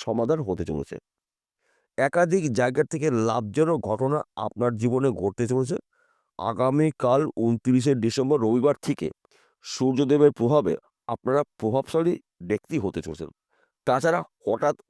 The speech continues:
অর্থ প্রাপ্তির যোগ রয়েছে, সেই অর্থ পৈতৃক সম্পত্তির মাধ্যম দিয়ে পেতে পারেন। সেই অর্থ ফটকা কোনো বিজনেসের মধ্যে যুক্ত যদি থাকেন, সেইখান থেকে পেতে পারেন,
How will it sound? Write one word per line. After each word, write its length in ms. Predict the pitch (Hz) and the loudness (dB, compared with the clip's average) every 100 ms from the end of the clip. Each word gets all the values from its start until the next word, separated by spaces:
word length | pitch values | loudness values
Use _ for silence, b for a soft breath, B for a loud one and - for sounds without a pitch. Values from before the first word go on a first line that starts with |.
| 117 | -2
অর্থ 160 | - 151 - - | 0 -4 -4 -4
প্রাপ্তির 440 | 101 - - 147 101 104 | -4 -4 0 0 2 0
যোগ 140 | 110 110 | 2 4
রয়েছে, 240 | 120 117 170 _ _ _ _ | 2 2 -6 _ _ _ _
সেই 200 | - 135 120 107 | -4 0 2 0
অর্থ 160 | 135 - 82 _ | -2 -4 -6 _
পৈতৃক 320 | 110 123 139 - | -4 0 -2 -2
সম্পত্তির 540 | 107 107 117 117 135 120 | -6 -4 -6 -2 2 2
মাধ্যম 260 | 110 110 127 139 | 2 0 -2 0
দিয়ে 140 | 143 | 0
পেতে 160 | 123 113 127 | 0 2 0
পারেন। 160 | 156 - _ _ _ - | 0 -4 _ _ _ -2
সেই 200 | 139 135 | 2 4
অর্থ 140 | 135 - 107 - _ _ _ _ | 2 -2 -8 -8 _ _ _ _
ফটকা 360 | 127 127 - 147 - | -4 -4 0 0 2
কোনো 160 | 139 147 101 | 2 2 0
বিজনেসের 380 | 98 120 123 135 135 | -2 0 0 2 2
মধ্যে 160 | 135 143 | 2 0
যুক্ত 180 | 110 - 127 | -2 -4 -2
যদি 100 | 135 123 | -2 -2
থাকেন, 260 | - 110 95 - _ _ _ - | -10 -6 -6 -6 _ _ _ -6
সেইখান 320 | 117 117 135 | -2 0 2
থেকে 140 | 135 135 | 2 2
পেতে 140 | 127 131 | 2 4
পারেন, 140 | 143 | 2